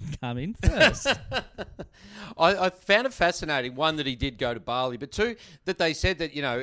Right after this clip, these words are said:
Speaker 2: uh, this is even before the shit went down, that he was training with the Bali Geckos. And you're just
Speaker 1: Yeah.
Speaker 2: like, that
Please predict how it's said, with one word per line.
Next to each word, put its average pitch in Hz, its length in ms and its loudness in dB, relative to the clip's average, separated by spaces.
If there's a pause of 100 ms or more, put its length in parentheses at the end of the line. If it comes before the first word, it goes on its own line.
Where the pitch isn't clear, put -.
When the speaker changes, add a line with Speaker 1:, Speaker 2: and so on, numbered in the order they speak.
Speaker 2:
uh, 135 240 0 (120)
this 165 160 -6
is 170 40 -6
even 160 180 -2
before 151 360 0
the 123 80 -6
shit 165 240 -4
went 131 180 -6
down, 151 240 -2
that 131 100 -6
he 135 60 -6
was 127 160 -8
training 151 380 0
with 131 120 -8
the 123 60 -10
Bali 120 380 -2
Geckos. 113 600 -6
And 156 160 -8
you're 156 80 -10
just 165 220 -8
Speaker 1:
Yeah. 190 60 -4
Speaker 2:
like, 175 140 -4 (480)
that 269 380 0